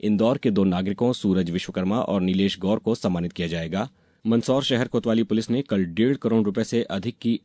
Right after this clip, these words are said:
एमडी ड्रग्स जब्त कर आरोपियों को गिरफ्तार किया। जनगणना के सफल संचालन के लिए राजगढ़ जिले में विभिन्न स्तरों पर कुल उनतालीस अधिकारियों को नियुक्त किया गया है।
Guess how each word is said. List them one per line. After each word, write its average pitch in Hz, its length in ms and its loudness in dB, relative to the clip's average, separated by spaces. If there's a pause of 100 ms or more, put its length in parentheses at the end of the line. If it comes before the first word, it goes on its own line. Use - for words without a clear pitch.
एमडी 110 300 4
ड्रग्स 98 400 -4
जब्त 95 300 -4
कर 104 220 -2 (100)
आरोपियों 98 440 0
को 101 140 -4
गिरफ्तार 82 400 -6
किया। 90 280 -6 (460)
जनगणना 110 420 2
के 127 160 0
सफल 117 300 0
संचालन 107 380 2
के 117 100 0
लिए 123 220 4
राजगढ़ 95 380 2
जिले 104 240 2
में 120 140 2
विभिन्न 95 280 2
स्तरों 113 240 0
पर 117 140 -2
कुल 113 280 2
उनतालीस 107 560 0
अधिकारियों 95 520 0
को 85 180 0
नियुक्त 98 340 0
किया 85 220 -2
गया 80 200 -6
है। 92 160 -4